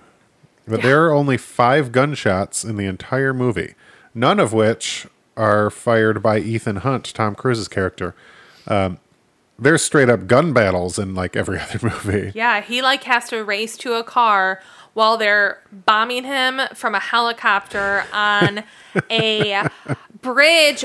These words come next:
Speaker 2: over an ocean with civilians on it. Like, people are just dying. And
Speaker 1: Yeah, that
Speaker 2: he has
Speaker 1: one's
Speaker 2: to, like,
Speaker 1: pretty badass.
Speaker 2: run to the Suburban and get one of those, like, huge
Speaker 1: Machine
Speaker 2: machine
Speaker 1: guns. Yeah.
Speaker 2: guns.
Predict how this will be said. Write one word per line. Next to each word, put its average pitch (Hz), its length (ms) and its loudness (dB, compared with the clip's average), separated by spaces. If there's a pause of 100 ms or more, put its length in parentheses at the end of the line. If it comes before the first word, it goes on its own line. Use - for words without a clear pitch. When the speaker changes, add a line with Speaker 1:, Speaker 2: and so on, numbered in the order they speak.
(140)
Speaker 2:
over 277 400 2
an 311 180 -2
ocean 233 640 -2 (140)
with 240 600 -2 (380)
civilians 233 840 -2
on 196 260 -2
it. 202 120 -4
Like, 220 160 -6
people 262 220 -4
are 247 60 2
just 214 280 -8
dying. 196 540 2
And 185 80 -10
Speaker 1:
Yeah, 220 120 -4
that - 60 -2
Speaker 2:
he 247 80 0
has 226 100 0
Speaker 1:
one's - 60 -10
Speaker 2:
to, - 60 -4
like, 220 140 0
Speaker 1:
pretty 175 220 -4
badass. - 20 2
Speaker 2:
run 214 200 2 (100)
to - 140 -8
the 254 100 -6
Suburban 214 720 0
and 214 300 -4
get 226 340 -2
one 208 140 -6
of 196 60 -10
those, 190 160 -4
like, 180 180 -8
huge 214 800 -10
Speaker 1:
Machine 95 320 -14
Speaker 2:
machine 226 420 -6
Speaker 1:
guns. - 20 -12
Yeah. 185 300 -2 (100)
Speaker 2:
guns. - 260 -14